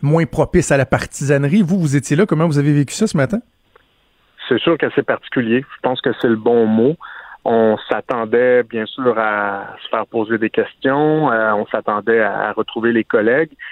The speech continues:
Speaker 2: Mais c'est sûr que, en tout cas, personnellement, quand je suis entré ce matin, euh, j'ai tout de suite vu, là, l'atmosphère est, est, est pas du tout le même que lorsqu'on a quitté.
Speaker 1: Mm.
Speaker 2: Il y a comme une, euh, une certaine lourdeur, évidemment, là, en raison des, euh,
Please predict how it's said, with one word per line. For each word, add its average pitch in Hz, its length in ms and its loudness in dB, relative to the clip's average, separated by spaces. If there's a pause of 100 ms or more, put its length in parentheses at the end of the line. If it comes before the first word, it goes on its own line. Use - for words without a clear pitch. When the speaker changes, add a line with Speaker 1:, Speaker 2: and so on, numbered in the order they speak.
(220)
Speaker 2:
Mais 110 340 2 (140)
c'est 110 80 -4
sûr 127 240 -2
que, 107 180 0
en 101 160 -2
tout - 120 -12
cas, 117 120 0
personnellement, 110 540 -2
quand 107 140 -2
je - 40 -18
suis - 80 -4
entré 110 400 -4
ce - 40 -4
matin, 117 340 -4 (400)
euh, 101 220 0
j'ai 101 100 -12
tout 110 140 -6
de - 60 -8
suite 107 220 -4
vu, 120 100 0
là, 107 280 2
l'atmosphère 107 720 -4
est, 101 240 -2 (400)
est, 107 720 -4
est 117 120 -4
pas 113 120 0
du 107 200 -10
tout 127 140 0
le 117 80 4
même 113 260 2
que 113 100 -2
lorsqu'on 107 480 0
a 104 80 0
quitté. - 300 -4
Speaker 1:
Mm. 143 140 2 (320)
Speaker 2:
Il 110 40 2
y - 20 2
a 98 60 -2
comme 113 260 0
une, 104 220 2
euh, 98 340 0 (260)
une 110 140 -4
certaine 117 300 -2
lourdeur, 110 640 0
évidemment, 101 460 -2
là, 110 100 0
en 98 80 0
raison 104 280 0
des, 104 100 -4
euh, 98 280 -4